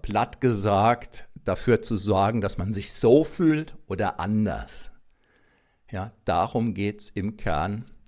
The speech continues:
in der Neurostate Imprinter Ausbildung,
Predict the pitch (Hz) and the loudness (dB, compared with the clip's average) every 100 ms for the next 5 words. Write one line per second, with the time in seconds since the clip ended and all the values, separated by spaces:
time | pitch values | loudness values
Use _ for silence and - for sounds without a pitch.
0 | - _ - 90 90 - _ _ _ - | -20 _ -8 -4 -4 -6 _ _ _ -2
1 | 107 120 127 123 - 107 113 - 117 113 | 2 2 2 -2 -2 -2 -2 -4 -4 -2
2 | 117 117 117 - 82 120 - - 104 104 | 0 2 2 2 0 -2 -4 -2 0 2
3 | 110 113 | 0 0